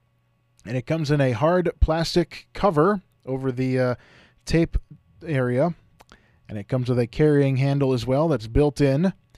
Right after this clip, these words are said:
It sells on eBay for over three hundred. And with something like this, if you have the right connection, you could hook this up to a computer. Uh, if you're tech savvy enough and you want to, uh,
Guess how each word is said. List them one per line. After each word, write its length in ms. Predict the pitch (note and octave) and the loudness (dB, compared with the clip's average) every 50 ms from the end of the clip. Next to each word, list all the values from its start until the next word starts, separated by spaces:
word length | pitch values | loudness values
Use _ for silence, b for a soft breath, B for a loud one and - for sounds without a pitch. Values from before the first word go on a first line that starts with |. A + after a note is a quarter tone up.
| b b b b b b b b b b | b b b b b b b b b b
It 160 | G#2+ B2 C3 | -10 -8 0
sells 340 | - - A#3 B3+ B3 F#3+ G#3+ | 4 6 6 6 8 8 8
on 120 | A#3 A3 | 6 6
eBay 340 | G#3+ A3+ A#3+ A3 A3 G#3 F#3 | 6 4 6 6 6 6 6
for 180 | - - - | 4 0 4
over 360 | - A3 A#3 A3+ E3+ F#3+ F3+ D3 | 6 8 8 8 8 6 2 2
three 320 | - - F#3+ F#3+ G3 E3+ | 2 2 2 4 4 4
hundred. 600 | C#3+ C3 F3 G3 F#3+ D#3+ D3 D3 D#3+ F#3 A#3 A3+ - - - - - - _ _ _ _ _ _ _ _ _ _ _ _ _ _ _ _ _ _ - | 4 4 4 4 4 6 6 6 6 4 2 -2 -6 -10 -20 -20 -20 -20 _ _ _ _ _ _ _ _ _ _ _ _ _ _ _ _ _ _ -8
And 280 | A#2+ A#2+ B2 B2+ C3 | -6 -4 -2 -2 -2
with 120 | C3+ C3 - | -2 -2 0
something 280 | - F3 D#3+ - E3+ | 2 2 2 2 2
like 220 | D#3+ D#3 D#3 D3 B2 | 4 4 4 4 2
this, 260 | C3+ E3+ G3+ - - | 2 2 2 2 0
if 120 | D#3 - | -2 -2
you 80 | C#3 C3 | 0 0
have 240 | C3 C#3+ D3 C#3 C3 | 0 0 0 0 0
the 100 | C3 B2+ | 0 0
right 320 | B2+ C3+ C#3+ D3 - - | 2 2 0 0 -2 -4
connection, 520 | - - C3 C3+ D3+ E3+ - - D3+ C3+ C3 | -4 -2 -2 0 0 -2 -2 -2 -2 -2 -2
you 100 | B2+ A#2+ | -4 -2
could 260 | - - G3+ G#3 F3 | 0 4 4 4 4
hook 180 | D#3 D#3+ D3+ | 4 2 0
this 200 | - D3 C3 - | 0 0 2 2
up 120 | D#3 D3 - | 2 0 0
to 140 | - C#3+ C#3 | 0 0 0
a 120 | C3 B2 | 2 0
computer. 680 | G#2+ - A2 G#2 - - A3+ B3+ C4 D#3 A#2 A2 A#2 - b b b b b b b b b b b b b b b b | 0 -4 -8 -8 -6 -4 -4 -2 -2 0 -2 -2 -2 -6 b b b b b b b b b b b b b b b b
Uh, 140 | - G#2 G#2 | -10 -8 -8
if 120 | G2+ - - | -8 -8 -6
you're 180 | A#2 A2 A2 | -6 -6 -6
tech 320 | G#2+ _ - - C#3+ - - | -8 _ -2 -2 -2 -2 0
savvy 340 | - D#3 D3 C#3+ C3+ C#3 | 2 4 6 6 6 4
enough 300 | C#3+ C3+ C#3 D#3 E3 - | 4 4 4 4 2 2
and 100 | - C#3+ | 0 0
you 80 | C3+ C3 | 2 2
want 240 | C3+ C#3 C3+ C3+ - | 2 2 2 0 -2
to, 260 | - - C#3+ C#3 C3+ | -2 0 2 2 4
uh, 140 | C3+ C3 B2+ | 4 4 2